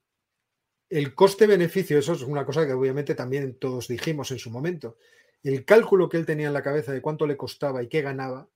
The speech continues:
es lo que nosotros no podíamos saber. Entonces,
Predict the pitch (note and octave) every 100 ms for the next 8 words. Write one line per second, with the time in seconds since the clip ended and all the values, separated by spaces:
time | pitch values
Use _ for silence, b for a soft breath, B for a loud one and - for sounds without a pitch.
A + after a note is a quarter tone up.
0 | _ _ _ _ D#3+ C#3 D3+ C3+ B2 C3+
1 | C3 A#2+ A#2+ G#2+ G2 F#2+ - E2+ _ _
2 | _ _ _ _ _ _ _ _ _ _
3 | _ B2 C#3 -